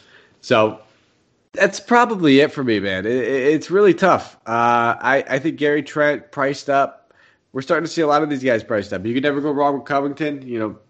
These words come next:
couple down games over the past ones, but he seemed like he was really starting to turn the corner over the last month. Started playing like a top thirty player that we were expecting him to. Absolutely just picking up all those defensive stats,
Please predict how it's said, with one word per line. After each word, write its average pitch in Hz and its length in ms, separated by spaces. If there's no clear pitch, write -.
couple 165 220
down 143 300
games 143 320
over 143 80
the 135 80
past 135 340
ones, 143 220
but 123 240
he 131 140
seemed 139 320
like 139 120
he 139 80
was 117 120
really 135 180
starting 131 320
to 110 60
turn 135 220
the 127 60
corner 135 320
over 127 120
the 110 80
last 110 280
month. 113 280
Started 123 420
playing 123 280
like 117 160
a 107 60
top 117 300
thirty 123 220
player 120 280
that 107 140
we 110 80
were 104 120
expecting 110 420
him 113 160
to. 127 320
Absolutely 117 520
just 110 400
picking 131 200
up - 100
all 117 140
those 120 180
defensive 117 460
stats, 113 420